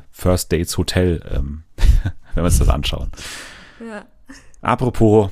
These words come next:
Speaker 1: merkwürdige Sendungen, Skate Fever. <laughs> Da können wir jetzt mal kurz drüber sprechen. Skate Fever ist ein bisschen News, ist auch ein bisschen jetzt Besprechung, weil, äh, die News ist, es wurde abgesetzt nach zwei Folgen.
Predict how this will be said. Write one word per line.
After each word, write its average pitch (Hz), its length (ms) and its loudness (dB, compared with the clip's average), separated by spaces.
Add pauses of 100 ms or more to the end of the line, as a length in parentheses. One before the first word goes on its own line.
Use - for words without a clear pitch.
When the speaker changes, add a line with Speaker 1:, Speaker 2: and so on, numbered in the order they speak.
(100)
Speaker 1:
merkwürdige 90 600 0
Sendungen, 87 420 0
Skate 107 340 -2
Fever. - 540 -4
<laughs> - 40 -12 (340)
Da 80 200 -2
können 87 200 -2
wir 85 60 0
jetzt 82 100 -4
mal 82 80 -4
kurz 85 200 -4
drüber 78 180 -6
sprechen. 98 400 -2 (480)
Skate - 300 -2
Fever 113 480 2 (680)
ist - 460 -2
ein 117 160 -2 (100)
bisschen 127 320 2
News, 127 340 6
ist - 180 -2
auch 104 60 0
ein 98 120 0
bisschen 110 240 2
jetzt 98 160 0
Besprechung, 104 560 -2
weil, 98 380 2
äh, 92 280 -2
die 90 160 -4
News 107 320 2
ist, 98 220 -2
es 90 160 -6
wurde 98 180 2
abgesetzt - 640 -6
nach 80 260 -2 (140)
zwei 92 240 0
Folgen. 107 480 2